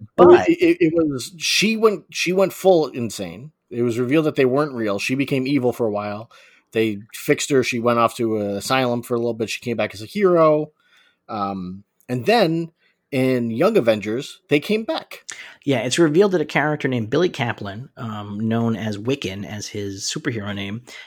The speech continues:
Speaker 2: is actually, um, one of the two twins. The other one is this guy Speed, who does nothing. He has never done a damn thing as far as I know. Um,
Speaker 1: Yeah.
Speaker 2: I, he was at, he was at Billy's wedding.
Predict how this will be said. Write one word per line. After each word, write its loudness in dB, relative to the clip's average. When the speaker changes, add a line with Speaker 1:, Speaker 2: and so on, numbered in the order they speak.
Speaker 2:
is -2
actually, -2
um, -8
one -2
of -4
the -10
two -10
twins. -12
The -4
other 2
one 0
is -2
this -6
guy -8
Speed, -2
who -6
does -8
nothing. -10
He -10
has -10
never -8
done -12
a -16
damn -14
thing -14
as -14
far -10
as -12
I -10
know. -8
Um, -10
Speaker 1:
Yeah. -2
Speaker 2:
I, -4
he -4
was -4
at, -4
he -6
was 2
at -2
Billy's -2
wedding. -8